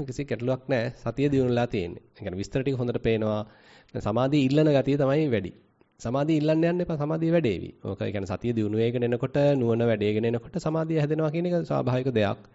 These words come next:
ඒක අර ඕන්ට වඩා මේ අධිකව ඒකටම වෑයම් කරන්න එපා. මේ සමාධිය අපේක්ෂාවෙන් වාඩි වෙන්න එපා. එතකොට ඒකම වෙහෙසක් බවට පත් වෙනවා. "අනේ තාමත් සමාධි වුණේ නෑනේ, තාමත් සමාධි වුණේ නෑනේ" කියලා ඉතින් අපේ හිත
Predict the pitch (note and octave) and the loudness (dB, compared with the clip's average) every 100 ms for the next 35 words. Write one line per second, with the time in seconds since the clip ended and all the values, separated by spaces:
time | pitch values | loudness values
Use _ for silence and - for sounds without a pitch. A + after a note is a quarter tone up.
0 | _ - B2 A2+ G#2+ G2+ - - A#2+ C#3+ | _ -6 -2 0 0 -2 -6 -2 2 2
1 | D3 C#3 C3+ D#3+ D#3+ D3+ C3+ B2 A2 G#2+ | 2 2 2 4 4 4 2 0 -2 -4
2 | A#2 D3 D#3 C#3+ C#3+ D3+ D3+ D3+ D3 D3 | 0 4 6 4 2 0 2 4 6 4
3 | C#3 D3+ A#2 G#2+ G#2+ F#2 F2 A2 G#2 A2 | 2 0 0 0 -2 -2 -6 -4 -2 2
4 | B2+ G#2 - C3 - D3 D#3 D#3 D3+ C#3 | 2 2 0 -2 0 2 4 4 4 2
5 | G2 F#2+ - - _ _ _ - A#2 A#2+ | 0 -2 -4 -8 _ _ _ -6 -2 0
6 | A#2+ C#3+ C3+ B2+ B2+ A#2 A2+ G#2 G#2+ G2+ | 2 4 4 4 2 2 0 0 -2 -4
7 | G#2 G2+ G#2 G2+ A2+ A#2 A#2 A2+ A2 A2 | -4 -4 -4 -2 -2 -2 0 0 0 0
8 | G#2+ G#2+ G#2 G#2+ G#2 A#2 A#2 B2 A#2+ A2+ | 0 0 -2 -2 -2 -2 -2 0 0 2
9 | A#2 A2+ G#2+ A2+ D3 D#3 D3 A#2 B2+ A#2+ | 0 2 0 -2 -4 -4 -2 -2 -2 -2